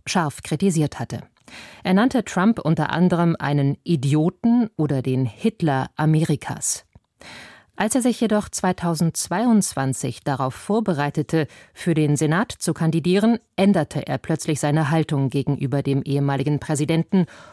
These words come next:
und wurde zu einem seiner konsequentesten Verteidiger. Vance gilt zudem als einer der größten Gegner der Hilfe für die Ukraine.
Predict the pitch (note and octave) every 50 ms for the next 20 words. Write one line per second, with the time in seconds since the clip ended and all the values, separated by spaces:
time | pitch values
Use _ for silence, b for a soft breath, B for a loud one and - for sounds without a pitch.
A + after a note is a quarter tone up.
0 | B B B G3+ G3+ E3+ E3 F3+ F3+ F#3+ G3 B3 B3 - - - G#3+ - - E3+
1 | F3 F#3 F#3 F3+ F3 F3+ E3+ E3+ E3+ F3 - - - F3+ F3+ F#3 F3 - - G#3+
2 | G#3+ B3 - A3 - - - G#3 F#3+ - - F#3+ - - D#3 D3 B2+ C3 A2 G#2+
3 | G#2+ - - - _ _ _ _ B B B B B B B B B B D3+ D#3
4 | D3+ D#3 E3+ F#3 F#3 - - E3+ D#3 C#3 - - - - D#3 B2 D#3+ F3+ F3+ F3
5 | D#3 - - - - - - - D3+ D3 C#3+ C3+ D3+ D3 - D3+ D#3+ F#3 F#3+ -
6 | - - - E3+ E3 C3+ F3 F#3+ G#3 G3 - E3 D#3 C#3+ C3+ D3 C3+ C#3 D#3+ D#3+
7 | D3+ - E3 D3 - - D3+ D#3 E3 E3 E3 - - E3+ E3 F#3+ G3 G3+ E3 B2
8 | -